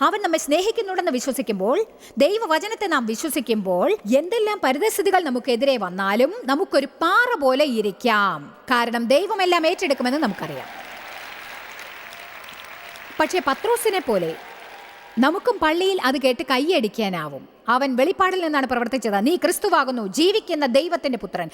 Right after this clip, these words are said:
ഞാൻ ഇന്ന് ഹൃദയം തുറന്ന് നിങ്ങളോട് പ്രസംഗിക്കുമ്പോൾ നിങ്ങൾ അതിനോട് അനുയോജിക്കും. നിങ്ങൾ പറയും, "ആമേൻ, ആമേൻ, അതെ, ദൈവത്തിനെല്ലാം ചെയ്യാൻ കഴിയും."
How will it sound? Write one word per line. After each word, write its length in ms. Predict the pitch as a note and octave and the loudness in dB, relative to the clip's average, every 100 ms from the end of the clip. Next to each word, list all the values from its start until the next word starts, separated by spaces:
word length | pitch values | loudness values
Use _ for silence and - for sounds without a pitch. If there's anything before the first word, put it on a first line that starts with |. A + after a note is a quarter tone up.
| - | 0
ഞാൻ 200 | C#4+ F4+ | 2 4
ഇന്ന് 120 | F4 | 2
ഹൃദയം 400 | D#4+ E4+ F#4 A#4 | 2 2 2 2
തുറന്ന് 480 | G4 D#4+ E4+ C#4 G#3+ | 2 2 2 0 0
നിങ്ങളോട് 300 | C4 F4+ E4+ | 2 2 2
പ്രസംഗിക്കുമ്പോൾ 720 | D#4 E4 G#4 F#4 D#4+ B3+ C#4+ | 2 0 0 -2 0 2 2
നിങ്ങൾ 260 | F#4+ D4 D#4+ | 2 0 2
അതിനോട് 280 | D#4 D#4+ D#4 | 2 2 2
അനുയോജിക്കും. 480 | D4+ F#4+ D4+ D4 B3+ | 2 0 -2 -2 0
നിങ്ങൾ 180 | D#4 F4+ | 2 2
പറയും, 220 | D#4 B3 | 0 2
"ആമേൻ, 460 | A#3 F#4 G4+ F4 C#4+ | 2 2 2 2 2
ആമേൻ, 360 | F#4 F#4 D4+ | 2 2 2
അതെ, 340 | C4 D#4+ F4 A#3+ | 2 0 0 2
ദൈവത്തിനെല്ലാം 920 | B3 G4 G#4 - E4 F4+ F4+ F4 E4 | 2 2 0 0 0 2 2 0 -2
ചെയ്യാൻ 320 | D#4 C4+ B3+ | -2 0 0
കഴിയും." 500 | A3+ G#3+ G3+ D#3 C3 | 0 0 0 -4 -8